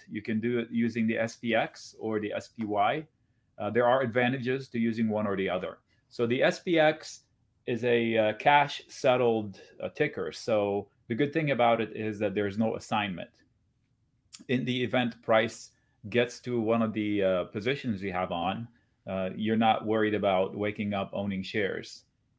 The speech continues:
because they settle it, uh, via math. So, and, uh, with the S P Y, it trades like a stock.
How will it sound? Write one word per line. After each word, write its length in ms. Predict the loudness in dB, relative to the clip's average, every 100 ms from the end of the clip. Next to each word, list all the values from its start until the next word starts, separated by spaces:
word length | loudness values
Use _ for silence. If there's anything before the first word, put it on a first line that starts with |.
| -8
because 340 | -4 -2 -2
they 140 | 0 -2
settle 420 | 0 0 2 0
it, 220 | 0 -2 -2
uh, 420 | 2 2 2 0
via 280 | -4 -2 0
math. 480 | 2 0 0 -8 _ _ _ _ _ _ _ _ _
So, 520 | -2 2 2 0 -6 _ _ _ _ _ -2
and, 360 | 0 0 0
uh, 240 | 0 0 0
with 140 | 2
the 120 | 4
S 140 | 4 2
P 140 | -2
Y, 520 | 4 6 6 4 2 -2
it 160 | -6
trades 360 | 0 2 2 2
like 140 | -2
a 60 | -2
stock. 600 | -6 0 0 0 -6